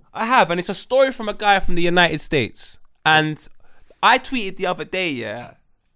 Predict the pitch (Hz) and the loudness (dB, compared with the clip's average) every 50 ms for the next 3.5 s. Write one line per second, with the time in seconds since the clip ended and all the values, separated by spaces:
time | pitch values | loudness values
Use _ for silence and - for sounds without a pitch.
0 | _ _ _ - 156 160 160 151 - - _ _ _ _ - 180 214 226 - - | _ _ _ -10 -6 -6 -6 -6 -8 -12 _ _ _ _ -16 -14 -12 -12 -12 -12
1 | - 185 196 226 254 - - 175 - - - 151 147 135 131 - - - - _ | -10 -8 -6 -6 -6 -6 -8 -10 -12 -10 -10 -8 -8 -8 -10 -12 -16 -20 -20 _
2 | - 127 107 104 107 110 151 220 226 - - 131 120 - - - 135 - - - | -16 -14 -10 -8 -6 -2 0 2 2 2 0 -2 2 4 4 4 6 4 2 2
3 | - - 214 185 131 - - - - - | 4 2 2 0 -2 -4 -10 -14 -20 -20